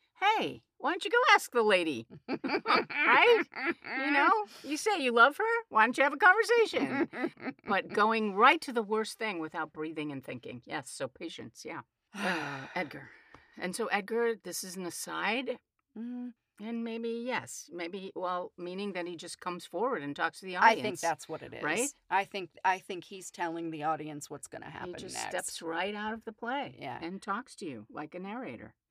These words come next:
Speaker 2: "My tears begin to take his part so much, they mar my counterfeiting." In other words, "I can't continue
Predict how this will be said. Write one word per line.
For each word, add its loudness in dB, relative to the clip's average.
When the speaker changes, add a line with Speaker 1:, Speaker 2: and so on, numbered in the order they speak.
Speaker 2:
"My -8
tears -2
begin -8
to -16
take -12
his -12
part -8
so -6
much, -4
they -8
mar 2
my -2
counterfeiting." -8
In -4
other -2
words, -6
"I -6
can't -10
continue -10